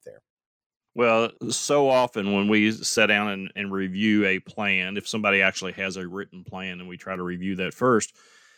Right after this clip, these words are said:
Speaker 2: they haven't really thought about what happens when, you know, one of them pass away, one of them's no longer here. And, and as the statistics show, a lot of times it's the, the male that passes away first. So, and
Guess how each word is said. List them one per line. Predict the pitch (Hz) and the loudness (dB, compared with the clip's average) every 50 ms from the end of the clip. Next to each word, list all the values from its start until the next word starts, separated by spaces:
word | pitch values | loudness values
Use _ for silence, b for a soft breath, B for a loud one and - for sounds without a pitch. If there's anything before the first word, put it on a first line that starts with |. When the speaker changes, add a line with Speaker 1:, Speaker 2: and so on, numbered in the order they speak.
| b b b b _ - - - | b b b b _ -20 -18 -14
Speaker 2:
they | 95 107 98 120 117 117 | -14 -6 -2 0 2 2
haven't | - - 120 135 139 131 117 76 | 2 4 4 4 4 4 2 -2
really | 78 110 117 110 110 107 | 0 2 2 4 4 2
thought | - - - 123 123 127 123 117 | 0 0 2 4 4 6 4 2
about | 98 95 98 98 92 82 | 2 2 2 2 2 2
what | 98 104 101 - | 0 0 -2 0
happens | - 107 110 113 113 - 110 98 101 98 92 104 | 2 4 4 4 4 2 0 -2 -4 -4 -4 -4
when, | 104 101 101 101 98 95 95 95 95 95 95 - _ _ - | -2 -2 -2 -2 -2 -4 -4 -6 -8 -10 -12 -16 _ _ -2
you | 98 95 | 0 2
know, | 92 | 4
one | 95 95 95 95 | 4 6 6 6
of | 92 90 | 4 4
them | 92 87 | 2 2
pass | - - 92 90 - - | 2 2 2 2 0 0
away, | 85 76 69 71 - - | -2 -2 -2 -2 -2 -2
one | 101 95 | -2 -2
of | 92 85 | -2 -2
them's | 90 85 82 - - | -2 -4 -6 -6 -4
no | 95 90 | -2 -2
longer | 87 90 87 87 82 82 85 - | -2 -2 -2 -4 -4 -6 -6 -4
here. | - 98 92 87 85 | -2 0 0 0 -2
And, | 87 90 - _ _ _ _ - | -4 -6 -12 _ _ _ _ -2
and | 101 98 98 98 - - | 2 4 4 4 2 2
as | 90 92 95 98 92 - | 4 4 4 4 2 2
the | - 104 98 - | 2 2 2 2
statistics | - - - 98 - - 107 95 - - - - - | 0 0 0 0 2 4 4 4 4 2 -2 -4 -4
show, | - 160 156 120 101 95 95 | 0 2 2 2 2 2 0
a | 95 90 | 0 0
lot | 90 92 90 82 | 2 2 2 2
of | 104 | 0
times | - 98 90 92 90 92 | 0 -2 -2 -2 -2 -4
it's | 95 82 - - | -6 -6 -6 -2
the, | - 92 90 90 90 87 78 - _ _ - | 0 2 2 2 2 0 -4 -10 _ _ -10
the | 92 95 95 | -8 -6 -2
male | 95 98 101 101 104 | 0 2 4 4 4
that | 98 87 | 2 2
passes | - 101 98 101 - - 92 95 | 2 2 2 2 0 -4 -6 -4
away | 95 92 87 87 | -2 -2 -2 -2
first. | - - 123 123 113 101 98 95 - - | -2 0 0 2 2 2 2 0 -2 -2
So, | 101 98 95 92 90 - b b b b b b b b | 0 0 0 0 -2 -6 b b b b b b b b
and | - - 127 127 117 | 0 2 2 2 2